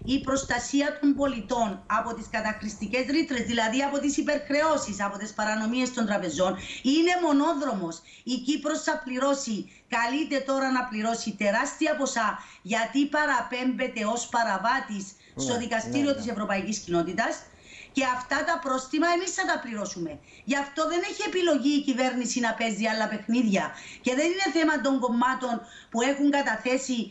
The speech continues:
Speaker 1: τις προτάσεις νόμου, ενώ θα έπρεπε να έρθει αυτή η προστασία, αυτή η τροποποίηση με κυβερνητικό νομοσχέδιο. Και αυτό που λέει ο φίλος ο, ο Παπαδούρης είναι το εξής, ο φίλος βουλευτής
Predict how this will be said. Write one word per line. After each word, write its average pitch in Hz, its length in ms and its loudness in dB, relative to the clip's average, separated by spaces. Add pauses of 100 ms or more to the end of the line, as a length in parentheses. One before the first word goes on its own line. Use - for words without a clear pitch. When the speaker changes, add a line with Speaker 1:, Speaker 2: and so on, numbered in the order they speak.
(180)
Speaker 1:
τις 240 180 -2
προτάσεις 240 500 0 (120)
νόμου, 247 360 2 (140)
ενώ 240 120 0 (120)
θα 254 60 2 (100)
έπρεπε 269 300 -2
να 214 200 2
έρθει 254 200 -4
αυτή 214 240 -4
η 240 60 -2
προστασία, 226 720 0 (460)
αυτή 226 220 -4
η 277 100 4
τροποποίηση 240 840 0 (180)
με 233 160 4
κυβερνητικό 240 800 0
νομοσχέδιο. 302 840 2 (260)
Και 254 100 0
αυτό 254 340 0
που 330 80 -4
λέει 370 280 0
ο - 20 0
φίλος 311 300 0
ο, 285 120 4 (420)
ο 233 160 2
Παπαδούρης 240 640 2
είναι 330 180 4
το 381 160 -2
εξής, 339 380 0
ο 262 60 2
φίλος 285 340 2
βουλευτής 269 520 2